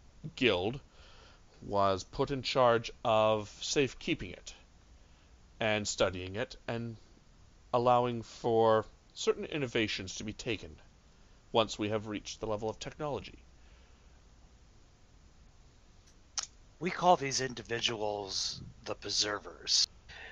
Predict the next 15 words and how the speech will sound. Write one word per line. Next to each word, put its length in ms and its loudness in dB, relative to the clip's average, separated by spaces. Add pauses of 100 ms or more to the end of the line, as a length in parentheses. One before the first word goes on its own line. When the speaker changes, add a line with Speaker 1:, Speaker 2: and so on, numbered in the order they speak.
(220)
Speaker 2:
It 240 -4
seems 720 2
from 680 2 (1200)
coming 320 2
across 720 6 (220)
other 460 2
of 300 -2
these 600 -2 (1700)
obelisks, 840 4 (1160)
they 200 2
have 640 6
gone 380 6
throughout 520 2
the 60 -12
galaxy, 840 -4